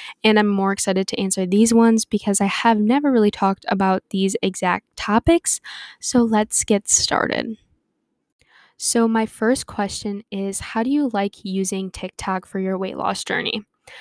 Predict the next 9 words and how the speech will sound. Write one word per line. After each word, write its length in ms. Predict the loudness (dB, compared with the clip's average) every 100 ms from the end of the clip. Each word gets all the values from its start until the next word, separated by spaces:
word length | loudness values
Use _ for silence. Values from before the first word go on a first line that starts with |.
| -18 -20 -10
So 680 | -2 2 4 6 6 4 2 _ -6
I'm 180 | -4
going 220 | -2 0 2
to 60 |
be 160 | 2 0
honest, 600 | -2 -4 -4 -6 -10 -12 -10
in 140 | -6
the 100 | -4
beginning 680 | -4 -4 -2 0 0 0 -4